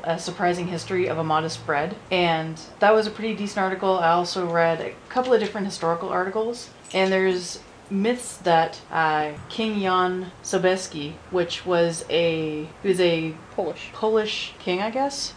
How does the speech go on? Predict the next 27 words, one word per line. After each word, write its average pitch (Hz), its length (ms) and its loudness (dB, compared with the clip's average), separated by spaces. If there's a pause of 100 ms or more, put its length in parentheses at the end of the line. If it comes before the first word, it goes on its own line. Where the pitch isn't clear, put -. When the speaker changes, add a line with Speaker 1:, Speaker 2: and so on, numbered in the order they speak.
Speaker 1:
Well, 220 220 8
there 240 120 8
Speaker 2:
Uh, 269 40 8
Speaker 1:
was, 285 100 4
like, 294 140 2
city-states, 185 720 -2
right? 147 320 -6
Speaker 2:
Yeah, 226 160 8
they, 202 160 4
they 240 160 4
Speaker 1:
'Cause 240 80 8
he 254 60 6
Speaker 2:
weren't 269 40 8
Speaker 1:
was 302 140 6
from 208 80 0
Speaker 2:
unif- 214 80 4
Speaker 1:
Krakow. 156 480 4
Speaker 2:
Yeah, 202 140 4
they 202 120 2
weren't 220 240 0
unified. 185 380 -4
He 233 80 -2
would 247 80 2
have 214 80 -2
been, 190 100 -4
like, 180 180 -2
a, 156 260 0